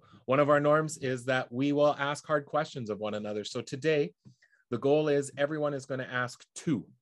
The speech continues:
questions. And I might even give question prompts to people to say, "Utilize this, um, today as we're engaging in our conversation." Um,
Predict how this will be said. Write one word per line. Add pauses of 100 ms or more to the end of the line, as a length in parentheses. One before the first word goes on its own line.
(340)
questions.
And
I
might
even
give
question
prompts
to
people
to
say, (280)
"Utilize
this, (320)
um, (140)
today
as
we're
engaging
in
our
conversation." (680)
Um,